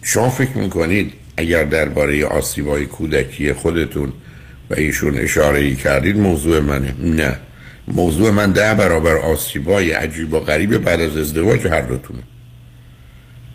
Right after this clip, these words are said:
که هر دوی شما اگر یه ته مونده‌ای هم از توانایی و سلامتی داشتید که از کودکی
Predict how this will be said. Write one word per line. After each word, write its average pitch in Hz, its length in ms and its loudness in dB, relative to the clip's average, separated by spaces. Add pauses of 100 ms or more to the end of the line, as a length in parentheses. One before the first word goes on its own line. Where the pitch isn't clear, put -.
(140)
که - 80 0
هر 82 240 2
دوی 95 320 2
شما 82 480 0
اگر 78 340 0
یه 85 120 2
ته 71 340 -4
مونده‌ای 73 500 2
هم 69 160 0 (800)
از - 220 -4
توانایی 76 680 2
و 76 40 2
سلامتی 71 720 -2
داشتید 69 580 -2 (440)
که - 120 -4
از - 160 -2
کودکی 73 600 -2